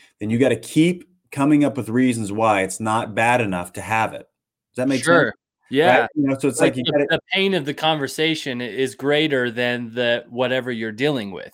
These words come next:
Speaker 2: your
Speaker 1: That's
Speaker 2: chronic
Speaker 1: right.
Speaker 2: complaint.
Speaker 1: So you gotta become progressively blind, essentially.
Speaker 2: Yeah. Yet most leaders that I've worked with,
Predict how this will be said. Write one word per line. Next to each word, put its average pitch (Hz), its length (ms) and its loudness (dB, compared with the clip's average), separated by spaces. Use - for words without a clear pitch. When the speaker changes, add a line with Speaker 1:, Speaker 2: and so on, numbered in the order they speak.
Speaker 2:
your 117 120 -4
Speaker 1:
That's 117 120 -4
Speaker 2:
chronic 120 180 0
Speaker 1:
right. - 140 2
Speaker 2:
complaint. 139 240 -2
Speaker 1:
So - 140 -4
you 139 60 6
gotta 175 180 2
become 170 280 2
progressively 160 640 2
blind, 120 580 0
essentially. 120 600 -8
Speaker 2:
Yeah. 147 380 2
Yet 185 380 2
most 196 380 2
leaders 175 340 -2
that 147 120 -6
I've 175 220 2
worked 135 300 -4
with, 120 460 -8